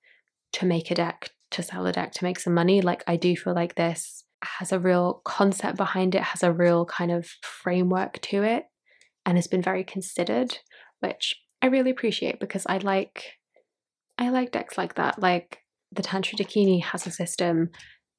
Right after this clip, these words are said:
The Sustain Yourself, I don't think it has a system in terms of, like, a structure of the cards, but it definitely has a lot of concept behind it, and this, like, ecology and this idea of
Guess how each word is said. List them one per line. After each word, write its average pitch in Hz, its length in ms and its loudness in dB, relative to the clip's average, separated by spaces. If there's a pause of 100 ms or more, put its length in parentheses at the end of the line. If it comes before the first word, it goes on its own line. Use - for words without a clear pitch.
The 233 640 2 (720)
Sustain 214 480 -4
Yourself, 262 400 0
I 208 80 -2
don't 208 220 -2
think 214 120 -8
it - 100 -6
has 208 180 -8
a 196 60 -6
system - 680 -4
in 175 100 2
terms 180 300 -4
of, 185 80 -2
like, 180 180 -4
a - 60 -8
structure - 640 -4
of 165 80 -8
the 170 80 -6
cards, 208 720 0 (400)
but - 100 2
it - 140 -4
definitely 170 320 -2
has - 180 -6
a 175 80 0
lot 170 160 2
of 165 260 -2 (1700)
concept - 640 -2
behind 180 380 0
it, 202 160 0
and 175 140 0
this, 165 220 -2
like, 170 320 -4 (100)
ecology 175 720 2
and 165 160 0
this 160 280 -2
idea 170 400 0
of 165 240 0